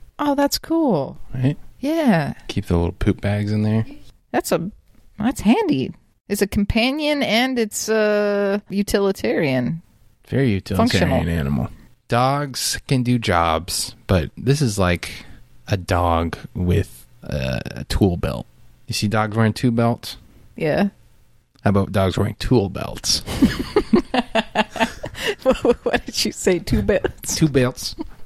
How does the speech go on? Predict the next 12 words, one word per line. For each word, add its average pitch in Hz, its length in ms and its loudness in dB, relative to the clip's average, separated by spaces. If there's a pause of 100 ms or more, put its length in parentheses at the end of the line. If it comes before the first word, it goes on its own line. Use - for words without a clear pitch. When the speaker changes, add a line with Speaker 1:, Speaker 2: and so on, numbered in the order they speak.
(720)
Speaker 2:
I 160 80 4
seen 147 260 2
a 101 40 4
dog 90 360 0
wearing 87 280 0
two - 160 -2
belts. 98 500 0 (1600)
He 127 120 2
had 117 160 4
on 113 180 6
four 147 460 2
pants. - 760 -2